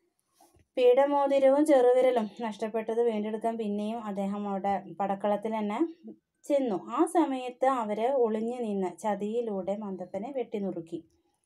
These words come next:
മന്തപ്പൻ്റെ പലതായി ചിതറിയ ശരീരം മുണ്ടമ്പലം കൈതമ്പലമുള്ള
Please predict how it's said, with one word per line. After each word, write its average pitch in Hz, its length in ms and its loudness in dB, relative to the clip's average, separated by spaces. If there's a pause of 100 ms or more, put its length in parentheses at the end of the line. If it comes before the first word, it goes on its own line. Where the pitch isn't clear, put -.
(120)
മന്തപ്പൻ്റെ 302 580 2
പലതായി 277 600 2
ചിതറിയ 247 440 2
ശരീരം 226 520 -4
മുണ്ടമ്പലം 226 600 -4
കൈതമ്പലമുള്ള 220 840 -4